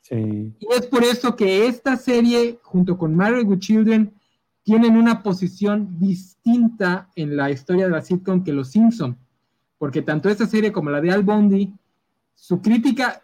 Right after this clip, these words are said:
Speaker 2: no era dura en el sentido tipo South Park de que insultaban y, y, y bajaban.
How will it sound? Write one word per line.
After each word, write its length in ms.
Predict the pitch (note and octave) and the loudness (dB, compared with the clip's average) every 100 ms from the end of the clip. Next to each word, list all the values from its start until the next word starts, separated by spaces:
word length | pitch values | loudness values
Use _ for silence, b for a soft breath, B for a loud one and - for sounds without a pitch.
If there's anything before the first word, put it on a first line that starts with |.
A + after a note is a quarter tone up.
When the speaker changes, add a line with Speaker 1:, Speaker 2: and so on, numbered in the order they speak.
| _ - | _ 0
Speaker 2:
no 280 | G#3 C4 | 2 4
era 200 | D4+ D#4 | 2 2
dura 300 | A3+ B3+ C4 | 2 2 2
en 80 | A#3+ | 2
el 100 | F#3+ | 0
sentido 680 | F#3 F3 F3+ G#3+ G#3+ G3+ F3+ - | 0 -2 0 0 2 0 -2 -4
tipo 260 | G#3+ G#3 F#3+ | -4 -2 -4
South 300 | F#3 D#3 - | -4 -6 -4
Park 260 | F#3 F#3 | -2 -2
de 140 | D#3+ C3+ | -2 -4
que 100 | D3 | -6
insultaban 840 | C#3+ C#3+ C#3 C3+ F3 F#3 E3 D3+ | -6 -6 -6 -2 0 0 -2 -4
y, 160 | C#3+ C#3+ | -4 -4
y, 400 | F3 E3 C#3+ C#3+ - | -4 -2 -2 -4 -8
y 160 | D#3 | -10
bajaban. 580 | C3+ C3 F3+ F3 C#3+ B2+ | -8 -8 -4 -4 -4 -8